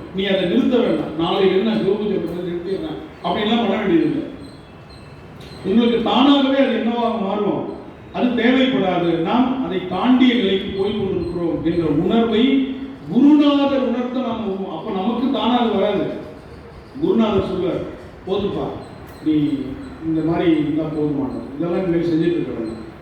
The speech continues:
அப்படிங்கிறத சொல்லக்கூட மாட்டார் குருநாதர். கண் அசைவின் மூலமாக நாம் புரிந்து கொள்ள முடியும். எதுன்னா, புளியன் காய் இருக்கும்போது அந்த ஓட்டை நீங்க சுரண்டி கூட எடுக்க முடியாது, தெரியுமா? புளியன் காய் எத்தனை பேர் சாப்பிட்டுருக்கீங்க?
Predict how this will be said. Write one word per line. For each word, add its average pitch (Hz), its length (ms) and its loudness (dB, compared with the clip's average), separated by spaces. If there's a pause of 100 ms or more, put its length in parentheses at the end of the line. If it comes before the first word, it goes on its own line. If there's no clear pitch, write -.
அப்படிங்கிறத 202 480 0
சொல்லக்கூட 226 440 2
மாட்டார் - 400 -4
குருநாதர். 185 560 -4 (540)
கண் 226 200 4
அசைவின் 220 480 2
மூலமாக 185 380 0
நாம் 160 280 -2 (360)
புரிந்து 196 280 -2
கொள்ள 160 180 2
முடியும். 139 480 0 (360)
எதுன்னா, 160 420 6 (480)
புளியன் 233 380 2
காய் 220 320 2
இருக்கும்போது 190 340 0
அந்த 170 240 2
ஓட்டை 190 200 0
நீங்க 160 160 -2
சுரண்டி 226 460 4
கூட 220 160 2
எடுக்க 175 200 2
முடியாது, 156 240 2
தெரியுமா? 165 300 0 (800)
புளியன் 254 320 4
காய் 226 160 4
எத்தனை 220 260 2
பேர் 190 180 2
சாப்பிட்டுருக்கீங்க? 139 520 -2